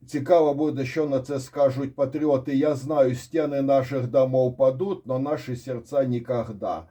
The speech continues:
От тільки що німці лишилися вдома, в Аргентину не переїхали, а ці суки переїдуть. Я думаю, що ситуація вам зрозуміла, і ми дійсно знаходимося в фазі добивання нас.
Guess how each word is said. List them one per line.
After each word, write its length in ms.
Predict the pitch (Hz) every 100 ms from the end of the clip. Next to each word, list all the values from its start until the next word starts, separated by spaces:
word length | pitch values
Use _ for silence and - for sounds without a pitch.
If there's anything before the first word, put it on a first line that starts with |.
| - - -
От 140 | 117 135
тільки 240 | 147 143
що 160 | 131 147
німці 400 | 143 139 123 135
лишилися 640 | 135 131 143 135 127 139
вдома, 420 | 131 135 180 139
в 100 | 117
Аргентину 600 | 120 113 127 127 135 120
не 140 | 117 120
переїхали, 920 | 127 123 131 143 151 151 117 110 -
а 140 | 117 113
ці 260 | - 135
суки 380 | 127 - 117 120
переїдуть. 920 | 120 113 113 113 107 101 92 90 - _ _ _ _ _ _ _ _ _
Я 200 | 131 180
думаю, 480 | 139 151 139 131 127
що 720 | 123 - 127 127 131 127 113 95
ситуація 800 | 113 123 120 131 139 - 120 110
вам 360 | 104 120 123 117
зрозуміла, 800 | 123 120 117 127 131 151 147 123
і 160 | 120
ми 160 | 117 117
дійсно 460 | 110 139 131 123 113
знаходимося 800 | 110 113 135 120 117 117 - 107
в 40 |
фазі 420 | - 127 117 123
добивання 800 | 107 120 120 117 120 107 107 110
нас. 480 | 113 123 135 127